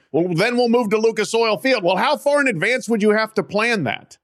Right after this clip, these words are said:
and work around whatever the N F L schedule may be or any of the myriad other events that are at that con-, convention center slash Lucas Oil Field?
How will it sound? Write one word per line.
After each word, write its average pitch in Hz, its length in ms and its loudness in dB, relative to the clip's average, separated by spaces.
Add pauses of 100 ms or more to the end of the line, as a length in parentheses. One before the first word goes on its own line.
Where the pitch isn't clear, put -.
and 135 160 -2
work 190 240 2
around 196 500 0
whatever 190 360 2
the 185 120 -2
N 190 140 -2
F 170 160 -2
L 180 180 2
schedule 147 460 -2
may 147 160 2
be 156 220 2
or 170 160 2
any 214 420 0
of 190 160 -2
the 190 80 2
myriad 202 520 0
other 202 280 0
events 147 400 -2
that 156 140 -2
are 147 180 0
at 160 280 -2
that - 200 -2
con-, 170 420 -6
convention 165 460 0
center 151 320 -2
slash 143 400 -4
Lucas 143 320 -4
Oil 139 160 2
Field? 156 300 -2